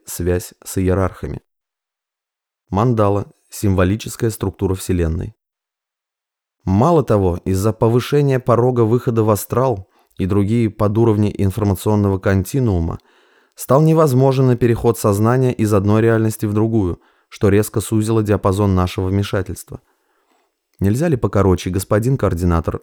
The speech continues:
не выдержал самый молодой из кардиналов, Пётр Адамович Грушин. «Я ценю своё время больше воспоминаний. Ещё Прутков говорил: 'Бойтесь объяснений, объясняющих объяснённые вещи.'»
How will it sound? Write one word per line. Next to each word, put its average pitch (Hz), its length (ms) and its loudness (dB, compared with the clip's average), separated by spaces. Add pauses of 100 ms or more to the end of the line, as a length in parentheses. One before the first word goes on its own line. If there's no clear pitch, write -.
(120)
не 98 140 0
выдержал 98 420 2
самый 98 320 0
молодой 95 360 2
из 92 80 -4
кардиналов, 92 640 -2 (380)
Пётр 98 280 0
Адамович 95 500 2
Грушин. 95 460 -4 (580)
«Я 117 180 0
ценю 156 280 0
своё 117 240 2
время 131 280 2
больше 113 380 0
воспоминаний. 104 720 -2 (240)
Ещё - 240 -2
Прутков 151 400 0
говорил: 98 460 2
'Бойтесь 120 520 0
объяснений, 110 760 -2 (120)
объясняющих 98 880 -2
объяснённые 90 720 0
вещи.'» 87 400 -6